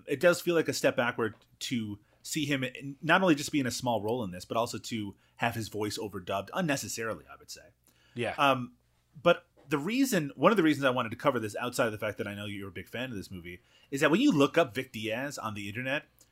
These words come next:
Speaker 1: the images that come up are almost exclusively from this film first. Like, these are the images that a lot of people connect with who Vic Diaz was, especially him, like, laughing and smiling, dressed up in that monk outfit. So it is kind of one of his key roles, even though,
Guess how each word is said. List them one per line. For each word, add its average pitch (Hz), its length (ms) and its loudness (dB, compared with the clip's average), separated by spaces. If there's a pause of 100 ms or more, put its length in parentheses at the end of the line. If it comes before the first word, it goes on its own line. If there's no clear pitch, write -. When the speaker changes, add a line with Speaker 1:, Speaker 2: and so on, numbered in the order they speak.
(280)
Speaker 1:
the 165 200 2
images 208 320 4
that 131 160 2
come 135 220 2
up 196 300 4
are 139 140 8
almost 220 320 6
exclusively 135 720 0
from 107 160 -6
this 101 140 -10
film 101 220 -4
first. - 360 -10 (200)
Like, 123 220 2
these 233 360 8
are 165 100 10
the 151 200 4
images 143 340 0
that 127 140 4
a 117 40 0
lot 127 220 4
of 117 80 -6
people 135 240 -8
connect 135 480 -6 (240)
with 127 160 -4
who 151 180 -2
Vic 143 200 -4
Diaz 117 300 0
was, 135 220 4 (160)
especially 202 340 8
him, 151 140 6
like, 127 180 2
laughing 131 460 6
and 110 80 -10
smiling, 123 500 0
dressed 117 240 -2
up 117 140 0
in 107 60 -6
that 104 200 -8
monk 120 320 -4
outfit. 82 420 -14 (260)
So 170 180 8
it 180 80 8
is 233 220 6
kind 170 200 6
of 143 60 4
one 139 140 4
of 117 60 -2
his 120 180 -2
key 180 320 -6
roles, 123 520 2 (380)
even 202 240 4
though, 156 240 8